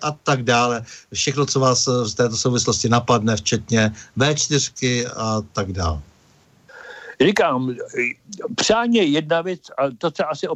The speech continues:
Speaker 2: opravdu stane, je druhá věc. Já třeba doufám, že se nestane to, aby byla Evropa islamizovaná,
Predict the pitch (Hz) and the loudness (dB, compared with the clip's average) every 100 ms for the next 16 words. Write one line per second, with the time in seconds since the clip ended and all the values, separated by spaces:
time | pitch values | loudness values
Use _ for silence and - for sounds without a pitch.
0 | - _ _ - 165 143 - 139 143 143 | -8 _ _ -6 -4 -2 -2 -2 2 0
1 | 123 123 117 113 104 101 - 135 147 143 | 0 0 0 0 -4 -8 0 0 0 -4
2 | 165 151 127 170 202 - 139 123 127 139 | -2 -2 2 0 0 0 0 0 -6 -10
3 | - 131 - 160 151 - 165 147 131 156 | -10 -8 -6 -6 -6 -2 -2 -2 -2 0
4 | 139 135 147 135 127 - - 139 151 135 | 0 0 0 0 -10 -10 -4 0 0 0
5 | 120 120 143 143 143 117 143 139 139 135 | -2 -4 0 0 0 -2 0 0 0 -2
6 | 139 | -2